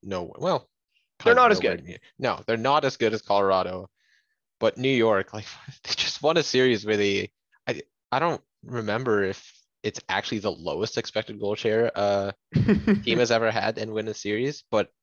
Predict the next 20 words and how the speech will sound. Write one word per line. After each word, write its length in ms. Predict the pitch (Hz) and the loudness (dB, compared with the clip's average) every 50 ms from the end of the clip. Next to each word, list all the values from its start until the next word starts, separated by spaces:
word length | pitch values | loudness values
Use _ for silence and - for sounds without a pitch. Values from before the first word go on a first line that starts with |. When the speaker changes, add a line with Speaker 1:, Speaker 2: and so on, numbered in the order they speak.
| _ _ _ _ _ - | _ _ _ _ _ -2
Speaker 1:
it's 160 | 131 - - | -2 -2 -2
close. 560 | - - - 104 101 98 85 78 - - - - - _ - | -6 -10 -4 -2 -2 -2 -2 -4 -8 -12 -16 -18 -20 _ -12
Like, 160 | - - - | -12 -8 -2
they 140 | - 147 139 | -2 0 2
got 260 | 143 143 127 - _ _ _ - | 2 2 2 0 _ _ _ -2
absolutely 720 | 90 92 107 107 - - 120 104 107 107 - - 107 98 | 0 0 0 0 -4 -6 -4 -4 -4 -4 -4 -4 -6 -6
murdered 500 | 92 87 95 90 90 80 73 73 73 71 | -6 -4 -4 -4 -4 -4 -4 -6 -6 -6
and 160 | 64 90 95 | -8 -6 -2
got 220 | 95 92 85 - - | -2 -2 -2 -2 -2
bailed 180 | 95 90 90 | -2 -2 -2
up 160 | 95 90 - | -2 -4 -4
by 120 | - 87 82 | -4 -6 -6
Shesterkin. 420 | - - 92 - - 87 87 - 90 | -6 -8 -10 -8 -8 -8 -8 -6 -6
And 80 | 92 101 | -6 -2
hey, 300 | 113 110 107 95 - - _ - - - _ _ | 0 0 0 0 -2 -6 _ -20 -20 -20 _ _
it 100 | - 110 - | -6 -2 0
could 120 | 160 156 | 0 0
happen 300 | 139 127 123 123 - 123 | 2 2 0 0 0 -2
again, 340 | 101 95 104 92 92 98 87 | 0 0 0 -2 -2 -6 -8
but 260 | 82 90 87 82 82 | -8 -8 -6 -6 -8